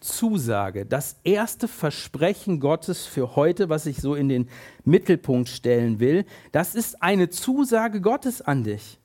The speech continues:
Und Zusagen Gottes, Versprechen Gottes sind nicht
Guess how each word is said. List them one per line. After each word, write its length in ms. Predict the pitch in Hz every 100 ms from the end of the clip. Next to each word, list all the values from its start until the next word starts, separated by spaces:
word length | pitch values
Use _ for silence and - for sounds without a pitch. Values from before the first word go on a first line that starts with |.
| _ _ _ _ _ _ _ _ _ _ _ _ _ _ -
Und 200 | 202 -
Zusagen 680 | - 285 269 226 214 196
Gottes, 420 | 156 143 - 104 -
Versprechen 880 | - 170 - - 208 277 - 247
Gottes 540 | 180 180 185 113 104 -
sind 300 | 175 190 -
nicht 520 | 185 294 - -